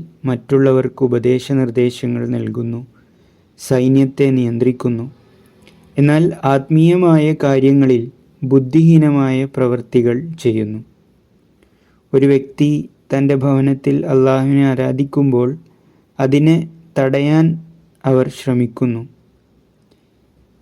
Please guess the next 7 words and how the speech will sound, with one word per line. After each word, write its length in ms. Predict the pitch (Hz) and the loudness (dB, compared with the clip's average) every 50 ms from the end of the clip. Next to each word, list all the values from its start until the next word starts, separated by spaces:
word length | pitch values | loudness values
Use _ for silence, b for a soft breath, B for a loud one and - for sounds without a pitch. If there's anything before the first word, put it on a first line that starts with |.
| _ _ _ _ _ - | _ _ _ _ _ -8
ഏതൊരുവൻ്റെ 720 | - 156 143 151 151 165 175 185 180 175 175 175 170 170 180 190 190 - _ _ | -2 0 0 2 4 4 4 4 4 4 2 4 4 2 2 0 -4 -12 _ _
കണ്ണുകൾക്കാണോ 920 | - - 143 143 143 143 143 143 151 160 160 160 151 143 135 135 135 135 127 120 135 - _ _ _ _ - - | -4 -2 0 2 2 4 2 4 4 2 0 0 0 0 0 2 2 0 0 -2 -6 -12 _ _ _ _ -8 -4
ആത്മീയ 500 | 135 135 131 - - 147 143 143 143 143 143 165 | -2 -2 -2 -2 -2 0 2 2 2 2 0 0
അന്ധത 420 | 156 131 135 131 131 135 131 131 135 139 - - _ - | 0 0 0 2 2 2 2 2 0 -2 -4 -12 _ -6
ബാധിച്ചിരിക്കുന്നത്, 1040 | 139 131 127 123 120 127 127 - - 139 127 123 120 - - 139 135 127 120 110 117 139 - _ _ _ _ _ _ _ _ _ _ _ _ _ _ _ - | -2 -2 0 0 -2 -4 -6 -4 -4 -2 -2 -2 -2 0 0 2 2 2 0 -2 -6 -8 -10 _ _ _ _ _ _ _ _ _ _ _ _ _ _ _ -4
അവർക്ക് 360 | 135 127 139 135 - - 147 | -2 0 0 -2 -2 -2 -2
എങ്ങനെയാണ് 680 | 143 139 139 135 139 139 143 151 156 156 147 143 143 143 | 0 2 2 2 2 2 2 2 2 2 2 2 0 -2